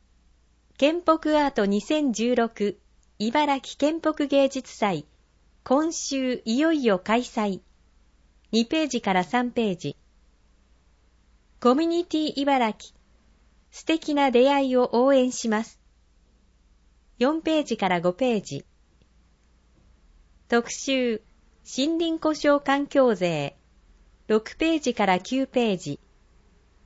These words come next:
目次終わり。表紙、魅力あふれる県北地域、茨城県知事橋本勝。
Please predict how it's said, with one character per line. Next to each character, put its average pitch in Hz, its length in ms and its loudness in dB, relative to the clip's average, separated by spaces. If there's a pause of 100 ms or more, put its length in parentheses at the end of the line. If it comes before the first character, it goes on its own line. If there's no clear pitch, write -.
(1040)
目 220 340 -2
次 240 300 -6 (100)
終 196 180 0
わ 202 80 0
り。 170 200 -6 (3500)
表 311 260 4
紙、 - 360 -6 (1040)
魅 214 140 2
力 320 340 0
あ 320 80 -2
ふ 294 160 -2
れ 277 120 6
る 262 200 0
県 294 240 2
北 311 320 -2
地 262 260 -4
域、 - 320 -6 (800)
茨 285 280 2
城 - 180 -10
県 269 240 2
知 247 140 -4
事 196 200 -4 (240)
橋 294 80 -2
本 277 280 2
勝。 220 500 -2